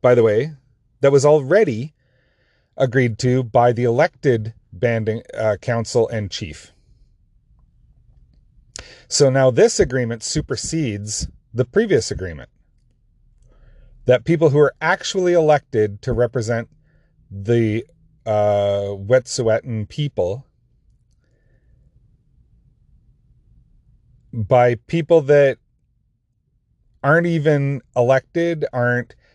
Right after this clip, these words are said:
they have, you know, they got their titles in a controversial way and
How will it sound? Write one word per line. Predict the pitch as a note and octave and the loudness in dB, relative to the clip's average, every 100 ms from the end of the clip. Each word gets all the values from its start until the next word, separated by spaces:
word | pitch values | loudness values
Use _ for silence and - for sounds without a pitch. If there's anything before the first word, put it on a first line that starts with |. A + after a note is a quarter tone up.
| _ | _
they | A#2 | -2
have, | A2 C3 A2 - _ _ | 2 0 -2 -14 _ _
you | C#3 | -6
know, | C3 G#2 | -4 -4
they | G#2 A#2+ | -4 -4
got | G#2+ B2+ - | 0 0 2
their | C#3 | -2
titles | - C#3 C3 B2+ A2+ - - _ _ - | 2 2 4 2 -2 -10 -16 _ _ -14
in | A2 | -10
a | G#2+ | -8
controversial | - C#3+ - B2+ B2+ - A2+ | -2 -2 -2 -2 -2 0 2
way | G#2+ G#2+ C3 - _ _ _ - _ _ - - | 2 2 0 -6 _ _ _ -20 _ _ -20 -6
and | B2+ C3 C3 C3 B2 | 0 2 2 0 -4